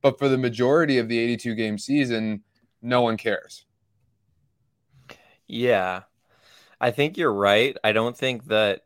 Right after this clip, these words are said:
Speaker 2: it draws people to the games the way they would like it to, but I still think that there is ways, like, it's not as clear of a direct profit of as getting people to just watch cable,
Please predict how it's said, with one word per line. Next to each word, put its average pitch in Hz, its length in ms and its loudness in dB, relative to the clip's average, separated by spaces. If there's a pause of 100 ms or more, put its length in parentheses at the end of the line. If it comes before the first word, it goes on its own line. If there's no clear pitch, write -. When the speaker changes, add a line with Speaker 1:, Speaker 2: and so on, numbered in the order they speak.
Speaker 2:
it 101 260 -6
draws 101 460 0
people 101 380 -10
to 104 180 -8
the 92 80 -6
games 92 640 -10
the 98 120 -6
way 92 160 -4
they 92 180 -6
would 92 140 -10
like 92 360 -6
it 101 160 -8
to, 120 360 -6
but 98 120 -6
I 92 120 0
still 113 640 -2
think 101 480 -8
that 92 320 -6 (580)
there 104 340 -2
is 101 440 -4
ways, 107 800 -4
like, 104 280 -4 (100)
it's 123 240 -8
not 123 380 4 (120)
as 107 460 -4
clear 113 560 -4
of 98 100 -2
a 98 80 -4
direct 98 480 -4
profit 95 680 -6 (680)
of 98 440 0
as 98 360 -2
getting 98 260 -4
people 98 260 -8
to 92 80 -8
just 92 220 -16
watch 95 240 -6
cable, 113 480 -6